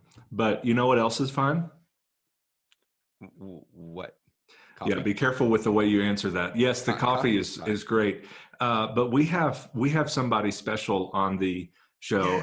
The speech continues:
Speaker 1: and,
Speaker 2: Yes.
Speaker 1: and I think we may have, uh, already ruined the big surprise. It is the most, uh, interesting man in Lifeway.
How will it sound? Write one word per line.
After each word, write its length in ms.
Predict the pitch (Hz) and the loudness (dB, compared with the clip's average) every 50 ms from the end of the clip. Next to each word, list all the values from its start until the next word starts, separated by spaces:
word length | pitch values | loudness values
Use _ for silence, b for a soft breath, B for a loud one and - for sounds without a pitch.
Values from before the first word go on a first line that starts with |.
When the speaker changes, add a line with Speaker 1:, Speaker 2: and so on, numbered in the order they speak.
| 147 135 | -2 -2
Speaker 1:
and, 160 | 107 104 104 | -2 -2 -2
Speaker 2:
Yes. 100 | 104 - - | -2 -4 -4
Speaker 1:
and 100 | 110 110 | -2 -2
I 60 | 107 | -2
think 280 | 107 107 - 123 127 131 - | -2 -2 -2 -2 -2 -2 0
we 100 | 135 117 | 0 2
may 240 | 107 107 104 104 104 | 2 2 0 0 -2
have, 300 | 101 110 101 95 85 87 101 | -2 -2 -4 -4 -4 -4 -4
uh, 240 | 95 90 87 92 - 98 | -2 -2 -2 -4 -4 -2
already 360 | 101 101 101 104 98 98 95 | 0 2 2 2 2 2 0
ruined 400 | 90 95 101 101 107 113 117 120 | 0 2 2 2 2 2 0 0
the 240 | 117 104 - 110 104 | -2 -4 -6 -8 -6
big 240 | 98 113 113 110 - | -2 -2 -2 -2 -2
surprise. 640 | - 117 107 - 107 104 104 117 131 123 - - - b b b b b b _ _ _ _ - | -6 -8 -6 -4 -2 0 0 0 -2 -4 -6 -10 -14 b b b b b b _ _ _ _ -4
It 120 | 123 123 | 0 0
is 160 | 135 123 110 - | 0 0 0 2
the 100 | 123 113 | 2 2
most, 500 | 113 117 120 131 131 127 127 - - - b b b b b b _ - | 2 4 4 4 2 2 0 -4 -10 -14 b b b b b b _ -8
uh, 280 | - 110 110 107 104 104 - - - | -4 -2 0 0 0 -2 -4 -4 -2
interesting 640 | 127 139 139 147 156 143 - - 151 139 135 127 117 | 0 0 2 2 2 0 2 2 2 2 4 4 2
man 560 | 113 113 110 104 98 95 92 95 98 104 101 _ _ _ _ _ _ _ _ _ _ _ _ _ _ _ _ _ _ _ - | 2 2 2 0 0 0 -2 -4 -6 -8 -10 _ _ _ _ _ _ _ _ _ _ _ _ _ _ _ _ _ _ _ -4
in 120 | 113 110 107 | -2 0 0
Lifeway. 720 | 104 104 98 98 101 101 - - - 90 90 - - 87 | 2 2 2 2 0 -2 -6 -8 -8 -8 -8 -8 -10 -14